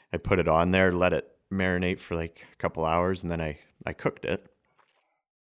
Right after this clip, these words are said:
It was not the best tasting animal I've ever had, but we ate it, and it was,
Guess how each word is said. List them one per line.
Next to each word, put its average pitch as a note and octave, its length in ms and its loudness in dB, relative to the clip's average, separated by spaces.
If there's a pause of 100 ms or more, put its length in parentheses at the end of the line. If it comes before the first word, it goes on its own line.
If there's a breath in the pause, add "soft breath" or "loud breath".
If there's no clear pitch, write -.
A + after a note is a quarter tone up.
(560)
It - 60 -2
was A#2 160 4
not C#3+ 240 4
the C3 60 4
best A2+ 280 6
tasting F#2+ 400 4
animal D#2+ 300 0
I've E2 160 -2
ever D#2 160 -2
had, - 340 -6 (920 soft breath)
but F2 200 2
we G2+ 160 2
ate E2 200 2
it, F#2+ 140 2
and F2+ 100 -6
it F2 60 0
was, D#2+ 400 -2